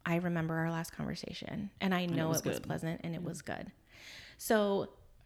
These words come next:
Speaker 1: for anybody out there that is like, "Oh my gosh, like, I, there, I still haven't done this, I still haven't done that, I still haven't done this," I don't care how old you are, I don't care where, if you're alive and you have air in your lungs and your heart is beating, there is still time.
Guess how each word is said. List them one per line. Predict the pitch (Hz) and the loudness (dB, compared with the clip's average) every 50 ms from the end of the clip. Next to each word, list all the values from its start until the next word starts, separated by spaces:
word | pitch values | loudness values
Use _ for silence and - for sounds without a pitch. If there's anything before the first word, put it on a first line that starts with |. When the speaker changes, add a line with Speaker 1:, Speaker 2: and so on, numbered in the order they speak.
| - - - - - | -20 -20 -18 -4 0
Speaker 1:
for | 220 - - | 0 2 4
anybody | 208 220 254 277 294 302 285 262 - | 6 6 6 8 8 8 6 6 6
out | 185 185 190 190 - | 4 4 2 4 4
there | 175 165 160 156 | 6 6 6 6
that | 160 151 | 4 4
is | - 175 185 | 2 0 -2
like, | 170 165 160 160 156 156 156 156 - - - - | -2 0 0 2 2 2 0 -2 -4 -6 0 4
"Oh | 214 226 | 6 6
my | 220 220 220 | 8 8 6
gosh, | 214 220 220 208 208 202 - 208 - - | 6 4 2 4 4 4 2 2 0 0
like, | 220 208 208 208 - - | 2 2 0 0 0 2
I, | 175 214 208 - - - | 4 4 2 2 2 4
there, | 214 208 - | 4 4 6
I | 220 | 4
still | - - - - 233 | 0 0 2 2 2
haven't | 214 226 226 214 208 | 4 4 0 0 2
done | 208 202 202 | 2 2 2
this, | 202 190 190 - | 2 2 0 -2
I | 180 | -4
still | 180 - - 220 208 | -6 0 2 2 4
haven't | 220 208 208 202 | 4 2 0 0
done | 196 196 190 185 | 0 0 2 2
that, | 185 180 - - | 0 0 -2 -4
I | |
still | 175 - - 220 220 | -6 -4 -2 0 2
haven't | 208 214 214 208 | 2 2 2 2
done | 208 196 196 | 0 0 0
this," | 185 180 185 190 - - - - - - - - - _ - - - - - - - - - - - - - - | 2 0 0 -2 -6 -12 -20 -20 -20 -20 -20 -20 -20 _ -20 -20 -20 -20 -18 -18 -20 -20 -18 -18 -18 -16 -2 2
I | 196 226 | 4 6
don't | 247 269 | 6 6
care | 262 277 214 208 | 6 6 4 6
how | 175 156 - | 6 4 4
old | - 151 190 202 208 214 | 4 4 4 4 4 4
you | 220 220 214 | 4 4 6
are, | 208 208 202 202 202 - | 6 6 6 6 4 4
I | 196 | 4
don't | 202 208 208 | 4 4 4
care | - - 202 190 | 2 2 2 2
where, | 185 180 175 175 - - | 4 4 2 2 2 0
if | 175 - - 196 | -2 -2 -2 -6
you're | 180 190 208 214 233 254 269 277 - | 0 2 4 6 8 8 8 8 6
alive | - 202 190 185 180 170 170 170 180 190 202 214 - | 4 2 0 2 0 2 2 4 4 4 4 2 2
and | 190 185 | 2 2
you | 185 185 | 2 2
have | - 196 185 185 - - - | 2 2 2 2 0 -2 -2
air | 170 165 175 180 185 | 0 2 4 4 4
in | - 190 185 185 | 4 4 2 2
your | 180 175 170 | 2 2 2
lungs | 170 160 160 156 165 175 190 208 226 240 240 247 247 - - - - - - - | 2 2 2 2 2 4 4 6 8 8 6 6 2 -2 -12 -18 -20 -14 -4 -2
and | 175 175 | 2 2
your | 175 175 | 2 2
heart | - - 185 202 208 | 4 4 2 4 4
is | 208 202 180 175 | 2 0 0 0
beating, | - 170 175 180 196 202 190 | 0 2 4 4 4 4 4
there | 185 175 175 | 2 2 2
is | 170 170 | 0 -2
still | - - - - 175 165 165 160 | -2 -6 -2 2 2 4 4 2
time. | - - 143 113 71 52 - - - 185 | 0 0 2 2 2 2 2 -2 -6 -8